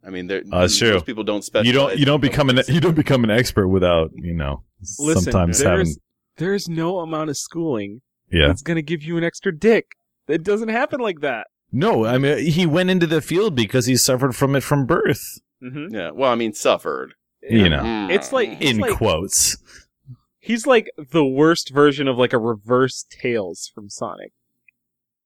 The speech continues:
Speaker 1: I'm sorry, is there a better version of Reverse Tails?
Speaker 3: <laughs> Yeah, there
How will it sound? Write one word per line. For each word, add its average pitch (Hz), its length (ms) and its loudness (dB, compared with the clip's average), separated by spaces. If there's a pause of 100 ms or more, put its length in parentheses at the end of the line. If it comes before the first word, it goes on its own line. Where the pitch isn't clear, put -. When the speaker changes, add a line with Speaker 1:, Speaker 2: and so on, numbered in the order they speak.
(460)
Speaker 1:
I'm 113 80 -8
sorry, 104 280 2
is 98 80 -4
there 98 100 4
a 87 60 2
better 95 320 0
version 117 400 0
of 113 120 -4
Reverse 113 360 0
Tails? 123 560 -2
Speaker 3:
<laughs> - 120 -18
Yeah, 247 260 0
there 190 120 0